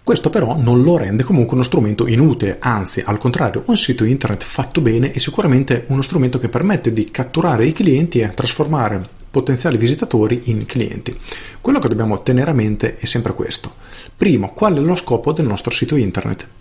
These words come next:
Se sei ad esempio un avvocato, frequenti tantissime persone, gli lasci il tuo biglietto da visita e li inviti ad andare sul tuo sito internet per avere maggiori informazioni di quello che fai, ad esempio,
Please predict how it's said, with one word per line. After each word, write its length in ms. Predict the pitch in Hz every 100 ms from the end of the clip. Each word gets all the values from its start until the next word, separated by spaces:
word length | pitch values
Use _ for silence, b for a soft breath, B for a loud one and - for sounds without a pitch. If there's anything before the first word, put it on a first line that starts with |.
| - -
Se 480 | - - 107 107 104
sei 260 | - 113 127
ad 100 | 117
esempio 260 | 127 127
un 60 | 117
avvocato, 600 | 107 117 120 87 87 95
frequenti 600 | - 98 - 117 120 107
tantissime 480 | 107 127 123 117 107
persone, 440 | 101 - 110 90
gli 80 | 98
lasci 300 | 117 110 104
il 60 |
tuo 80 | 135
biglietto 320 | 175 175 -
da 40 | 110
visita 440 | 110 104 104 92
e 180 | 143 143
li 120 | 107
inviti 420 | 104 113 143 123 98
ad 60 |
andare 320 | 101 120 135
sul 420 | - 139 127 131 123
tuo 100 | 131
sito 240 | 143 123
internet 380 | 123 113 92 -
per 140 | 92
avere 240 | 92 139 113
maggiori 300 | 95 113 110
informazioni 520 | 110 104 - - 104
di 80 | -
quello 220 | 98 101
che 100 | 156
fai, 400 | - 85 104 120
ad 140 | 104 131
esempio, 520 | 117 85 92 120